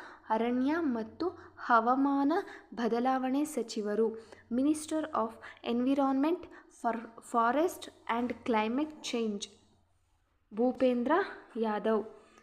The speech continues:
ಭೂಪೇಂದ್ರ ಯಾದವ್. ನೆಕ್ಸ್ಟ್,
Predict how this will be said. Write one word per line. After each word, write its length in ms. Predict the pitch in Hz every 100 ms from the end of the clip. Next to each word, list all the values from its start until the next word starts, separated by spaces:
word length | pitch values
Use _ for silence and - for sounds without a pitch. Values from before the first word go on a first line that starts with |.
| -
ಭೂಪೇಂದ್ರ 600 | 208 233 240 247 240 240 294 381 - - -
ಯಾದವ್. 520 | 220 220 208 202 220 220 - - - - _
ನೆಕ್ಸ್ಟ್, 440 | 302 302 302 -